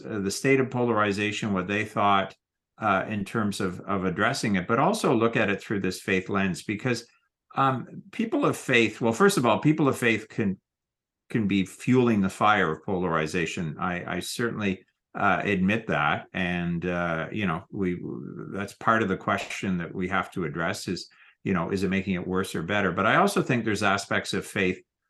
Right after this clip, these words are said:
which can help build bridges. Um, a person who's following a particular faith tradition, and, you know,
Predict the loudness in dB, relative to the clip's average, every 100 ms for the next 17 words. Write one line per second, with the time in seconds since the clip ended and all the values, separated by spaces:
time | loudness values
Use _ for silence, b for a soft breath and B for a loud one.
0 | _ -4 -4 0 0 2 0 0 -2 -2
1 | -2 -2 -2 -2 -6 -6 -10 -2 2 2
2 | 0 -6 b b b _ _ -20 -20 _
3 | _ -20 _ -20 -20 -12 -10 2 4 6
4 | 4 4 2 0 2 4 4 0 -2 -2
5 | -4 -4 -4 -2 0 0 -2 -4 -2 -4
6 | -4 -4 -4 -2 -2 -2